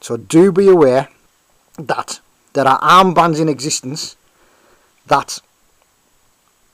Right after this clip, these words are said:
are, are, are made up for commercial gain. And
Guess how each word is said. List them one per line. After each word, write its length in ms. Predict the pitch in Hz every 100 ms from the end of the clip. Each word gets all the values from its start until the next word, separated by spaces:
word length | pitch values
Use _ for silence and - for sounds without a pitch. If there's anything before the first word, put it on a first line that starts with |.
| _ _ _ _ _ _ -
are, 100 | -
are, 200 | - 139
are 140 | 147 156
made 440 | 147 170 160 147
up 220 | 156 - -
for 180 | -
commercial 500 | - 147 135 143 -
gain. 360 | 123 127 143 127 _ _ _ _ _ _ _ _ _ _ _ _ _ _ _ -
And 220 | 151 156